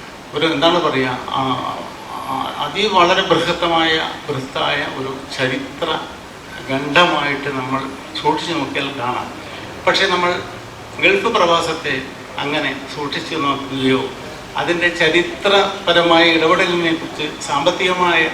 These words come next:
സാംസ്കാരികമായ തലത്തിലുള്ള ഇടപെടലിനെ കുറിച്ച് നമ്മൾ ഒട്ടും തന്നെ ഒരു, ഏഹ്, അംഗീകാരം നൽകാത്ത ഒരു, ഒരു, ഒരു, ഒരു, ഒരു മനോഭാവമാണ് നമുക്ക് കാണാൻ വേണ്ടി കഴിയുക. ഇപ്പോ നമ്മൾ, ഞാൻ പലപ്പോഴും ഓർക്കാറുള്ളത്,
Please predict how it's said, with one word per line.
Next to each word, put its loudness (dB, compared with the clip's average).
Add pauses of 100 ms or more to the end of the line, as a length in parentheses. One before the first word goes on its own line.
സാംസ്കാരികമായ 2 (100)
തലത്തിലുള്ള -2
ഇടപെടലിനെ 2
കുറിച്ച് -4
നമ്മൾ -4 (160)
ഒട്ടും 2
തന്നെ -2 (920)
ഒരു, 2 (920)
ഏഹ്, -4
അംഗീകാരം 6
നൽകാത്ത 0 (160)
ഒരു, -6 (260)
ഒരു, -2 (160)
ഒരു, -2
ഒരു, 2
ഒരു 0
മനോഭാവമാണ് 2
നമുക്ക് -6
കാണാൻ -6
വേണ്ടി -8
കഴിയുക. -10 (880)
ഇപ്പോ 8 (400)
നമ്മൾ, 4
ഞാൻ 2
പലപ്പോഴും 2
ഓർക്കാറുള്ളത്, 2